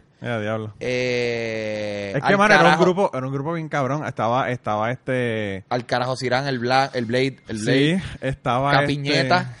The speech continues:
Speaker 1: también, y estaba... Eh, ¿cómo se llama este cabrón que tiene ahora?
Speaker 2: Macetaminofen.
Speaker 1: Manny News, eh,
Speaker 2: Eh, eh, el relato de un cabrón
Speaker 1: Manny Colón,
Speaker 2: confundido.
Speaker 1: Manny Colón.
Speaker 2: So, esta, para la gente
Speaker 1: Y
Speaker 2: que
Speaker 1: estaba
Speaker 2: no
Speaker 1: Sorpréndeme, que es el papá de los muñequitos.
Speaker 2: Claro.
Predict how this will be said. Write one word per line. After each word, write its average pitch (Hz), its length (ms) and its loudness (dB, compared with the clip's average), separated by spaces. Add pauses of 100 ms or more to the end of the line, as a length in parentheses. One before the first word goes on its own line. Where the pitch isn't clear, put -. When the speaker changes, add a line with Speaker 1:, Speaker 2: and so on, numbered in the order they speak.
(540)
Speaker 1:
también, 117 520 -2
y 131 60 -2
estaba... 127 720 0
Eh, 123 360 -4
¿cómo 123 140 -12
se 151 60 -12
llama 175 100 -16
este - 160 -18
cabrón 156 340 -8
que - 100 -2
tiene 135 80 -4
ahora? 139 180 0
Speaker 2:
Macetaminofen. 135 320 -2
Speaker 1:
Manny 165 200 0
News, 165 400 -4
eh, 104 760 -6
Speaker 2:
Eh, - 0 -
eh, 117 360 -6
el 123 60 -4
relato 131 380 -4
de 160 80 -8
un 160 80 -10
cabrón 151 260 0
Speaker 1:
Manny 135 200 0
Colón, 127 160 2
Speaker 2:
confundido. 123 320 2
Speaker 1:
Manny 107 200 -6
Colón. 104 360 -8 (420)
Speaker 2:
So, - 260 -8
esta, 180 880 -2 (440)
para 156 160 2
la 156 160 2
gente 170 260 -2
Speaker 1:
Y 139 40 4
Speaker 2:
que 160 40 8
Speaker 1:
estaba 170 200 10
Speaker 2:
no 170 60 8
Speaker 1:
Sorpréndeme, 175 540 6
que 120 60 0
es 131 60 2
el 127 100 0
papá 123 340 4
de 117 80 4
los 117 100 2
muñequitos. 107 380 -2
Speaker 2:
Claro. 95 320 -4